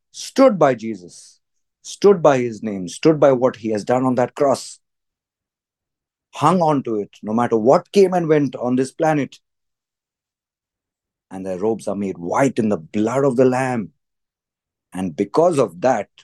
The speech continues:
oh, because of that, and only just because you put your faith in the blood of the Lamb, you will hunger no longer, nor thirst,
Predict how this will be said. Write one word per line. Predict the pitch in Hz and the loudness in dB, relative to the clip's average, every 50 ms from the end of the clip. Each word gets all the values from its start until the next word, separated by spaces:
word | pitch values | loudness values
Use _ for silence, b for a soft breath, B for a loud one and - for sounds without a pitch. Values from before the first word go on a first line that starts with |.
| _ | _
oh, | - 143 139 | -8 -8 -6
because | 113 123 120 - - 123 135 139 117 | -6 -8 -8 -8 -6 -4 -4 -4 -4
of | 117 110 - 95 | -4 -8 -8 -8
that, | 87 110 107 104 95 - | -6 -4 -4 -4 -4 -6
and | 101 95 90 - _ - | -8 -10 -12 -14 _ -4
only | 160 185 208 196 170 143 127 113 101 87 - | 0 0 0 0 -2 -4 -4 -6 -6 -8 -12
just | - - - 165 156 143 143 - - - - _ _ _ _ _ _ _ _ _ _ _ _ _ _ _ | -8 0 2 4 4 2 0 -4 -12 -16 -18 _ _ _ _ _ _ _ _ _ _ _ _ _ _ _
because | 110 104 - 117 110 - | -8 -2 0 0 0 0
you | 113 113 | -2 -2
put | - - 117 110 | 0 2 2 2
your | 104 95 - | 2 2 0
faith | - - - - - - 139 131 117 - - - _ | -4 -10 -16 -6 0 2 4 4 2 2 -4 -16 _
in | - 101 95 | -8 -6 -4
the | 92 90 85 | -4 -4 -6
blood | - - 98 98 107 120 127 | -4 0 2 4 4 4 4
of | 127 113 | 4 4
the | 107 120 | 4 4
Lamb, | 113 113 107 101 92 85 85 82 _ _ _ _ _ _ _ _ _ _ _ _ _ _ _ _ _ _ _ _ _ _ _ _ _ _ _ _ _ _ _ _ _ - | 4 4 4 2 0 -2 -8 -12 _ _ _ _ _ _ _ _ _ _ _ _ _ _ _ _ _ _ _ _ _ _ _ _ _ _ _ _ _ _ _ _ _ -8
you | 95 95 | -6 -4
will | 92 95 90 | -4 -4 -4
hunger | 80 - 107 110 117 113 113 113 | -4 0 2 2 4 4 4 4
no | 113 110 107 | 4 4 4
longer, | 104 104 107 110 107 101 95 87 - - _ _ _ _ _ _ _ _ _ _ _ _ - | 4 4 2 2 2 2 0 -2 -2 -6 _ _ _ _ _ _ _ _ _ _ _ _ -6
nor | 92 92 - - - | -4 -4 -4 -4 0
thirst, | - 131 139 131 110 - - - - - _ - _ | 2 4 6 6 4 2 -2 -10 -14 -16 _ -20 _